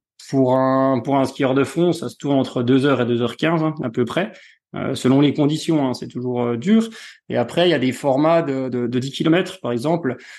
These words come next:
où là, par exemple, c'est ce qu'on avait beaucoup en combiné nordique, et c'est une course qui dure entre vingt-deux et trente-deux minutes, euh, selon, euh, les conditions de neige, selon la difficulté de la piste, selon les, les configurations de course. Mais effectivement, on est vachement dans,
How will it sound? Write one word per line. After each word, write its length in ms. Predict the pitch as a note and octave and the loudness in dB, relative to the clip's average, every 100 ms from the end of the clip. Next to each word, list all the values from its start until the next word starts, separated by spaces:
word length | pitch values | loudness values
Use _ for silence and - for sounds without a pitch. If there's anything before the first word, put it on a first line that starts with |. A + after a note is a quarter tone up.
| - | -18
où 140 | - B2+ | -4 2
là, 320 | D3 E3+ D3+ | 4 4 2
par 100 | C#3 | 2
exemple, 140 | D#3+ | 0
c'est 80 | E3 | -2
ce 60 | C3 | -4
qu'on 120 | C#3 | -2
avait 160 | C3 B2+ | 0 0
beaucoup 300 | C#3 - D#3 | -2 -2 -2
en 40 | |
combiné 320 | - C#3+ C#3+ | 0 0 4
nordique, 640 | C#3 C3+ C3+ F3+ A3 - - | 4 4 2 0 0 -4 -12
et 440 | C#3+ B2+ B2+ C3 | -6 -2 0 0
c'est 180 | B2+ - | -2 -4
une 180 | B2+ B2 | -4 -2
course 300 | - F3 - | -2 -2 -4
qui 160 | - C3 | -6 -8
dure 420 | B2 D#3 F3 D#3 | -4 0 2 2
entre 340 | B2+ A#2 - | 0 -4 -4
vingt-deux 920 | C3+ B2 C#3+ D#3 D#3 E3 F3+ F#3 F3+ D#3+ | -2 0 2 2 2 4 4 4 4 2
et 100 | C#3+ | 0
trente-deux 400 | - D#3+ E3 D#3 | -2 -2 0 0
minutes, 420 | D#3 G3+ - - - - - _ | 0 -2 -4 -12 -20 -20 -20 _
euh, 920 | C#3+ B2 B2 B2 B2 B2 B2 B2 A#2+ A#2+ | -6 -4 -2 0 0 0 0 -2 -2 -4
selon, 580 | A#2+ C#3+ C#3+ D#3 D#3 C#3+ | -4 0 2 4 2 2
euh, 40 | |
les 100 | B2+ | -2
conditions 440 | C3 C3+ C3 C#3+ | 0 -2 -2 0
de 60 | C3+ | 2
neige, 300 | C#3 E3 E3+ | 4 2 0
selon 140 | C#3 | -4
la 120 | C3 B2 | -4 -4
difficulté 540 | A#2 D3+ - C#3 C#3+ | -8 -10 -8 -6 -4
de 80 | C3+ | -2
la 80 | B2+ | -2
piste, 440 | - E3 E3+ - | -4 -4 -4 -4
selon 240 | C3 C3+ | -2 0
les, 240 | B2+ A#2+ A#2+ | 2 2 2
les 140 | A#2+ | 0
configurations 640 | A#2 B2 C3+ B2+ B2 - B2+ | -2 -4 -2 0 0 -2 -2
de 60 | |
course. 380 | A#2+ A3 G#3+ - | 0 0 0 0
Mais 100 | C3+ | 0
effectivement, 520 | B2+ C#3 B2+ D3+ F3+ | 0 -2 0 2 4
on 200 | F#3+ D3+ | 4 4
est 80 | C3 | 2
vachement 340 | A#2+ B2+ D#3+ D#3+ | -2 -4 -2 -2
dans, 300 | D3+ C#3+ | -2 -2